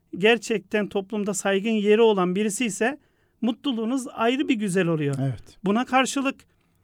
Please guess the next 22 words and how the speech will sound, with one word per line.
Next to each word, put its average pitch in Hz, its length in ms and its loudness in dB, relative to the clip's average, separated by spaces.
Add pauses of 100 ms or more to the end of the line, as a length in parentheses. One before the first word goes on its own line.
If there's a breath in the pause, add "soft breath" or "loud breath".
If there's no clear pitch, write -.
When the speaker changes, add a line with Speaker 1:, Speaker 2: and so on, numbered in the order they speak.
(280)
Speaker 1:
eğer 202 220 2
toplumda, 220 840 2 (180)
e, 185 840 -4
karşılaştığınız 220 920 0
öğrencinin 208 840 0
ya 214 260 6
da 208 180 4 (340 soft breath)
"Ya 202 180 0
hocam 185 260 -2
şu, - 520 -12
şu 202 180 -8
çocuk 170 300 -4
sizin 180 300 -2
öğrenciydi, 165 720 2 (400 soft breath)
hani 180 300 2 (300)
şöyle 214 340 0
şöyle, 202 380 -2
e, - 500 -6
kötü 240 280 -4
bir 233 60 -4
tarafını" 220 420 -4
bahsettiklerinde 196 1120 -2